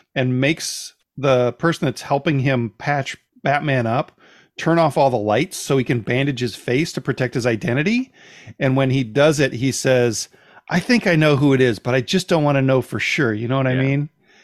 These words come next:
Speaker 2: I love
Speaker 1: I thought
Speaker 2: that.
Speaker 1: that was just a really cool little bit of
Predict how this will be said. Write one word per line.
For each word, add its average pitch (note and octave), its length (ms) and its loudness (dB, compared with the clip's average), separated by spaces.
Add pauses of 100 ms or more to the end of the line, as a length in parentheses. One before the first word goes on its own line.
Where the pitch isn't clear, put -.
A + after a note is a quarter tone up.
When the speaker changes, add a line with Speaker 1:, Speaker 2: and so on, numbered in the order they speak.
Speaker 2:
I A2 80 -8
love G2+ 200 -4
Speaker 1:
I D3 60 -2
thought D#3 140 2
Speaker 2:
that. - 80 -6
Speaker 1:
that D3+ 120 4
was C#3+ 220 4
just B2+ 180 -4
a B2+ 60 0
really B2+ 600 4
cool B2 360 4
little A2+ 200 2
bit A2 240 2
of G#2 340 0